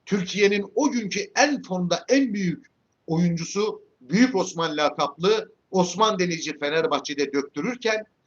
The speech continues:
sezon sonunda Trabzonlu İbrahim Cevahir iş adamı bir telefonla Alişen'i arayarak, çok özür diliyorum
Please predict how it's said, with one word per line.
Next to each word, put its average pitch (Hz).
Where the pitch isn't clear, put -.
sezon 190
sonunda 170
Trabzonlu 165
İbrahim 175
Cevahir 156
iş 170
adamı 175
bir 240
telefonla 151
Alişen'i 139
arayarak, 180
çok -
özür 139
diliyorum 110